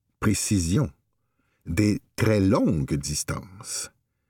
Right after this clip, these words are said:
Le marathon, ce n'est pas assez long pour moi. À vingt-quatre ans, il vient de gagner l'Ultra Trail Arikana, une course de cent vingt-cinq kilomètres dans les montagnes de Charlevoix. Pourtant, il y a cinq ans,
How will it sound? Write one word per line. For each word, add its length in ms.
Le 80
marathon, 640
ce 160
n'est 80
pas 160
assez 200
long 300
pour 200
moi. 400
À 80
vingt-quatre 460
ans, 80
il 220
vient 200
de 100
gagner 460
l'Ultra 440
Trail 480
Arikana, 600
une 160
course 300
de 100
cent 300
vingt-cinq 640
kilomètres 560
dans 160
les 160
montagnes 500
de 80
Charlevoix. 580
Pourtant, 380
il 160
y 60
a 80
cinq 380
ans, 120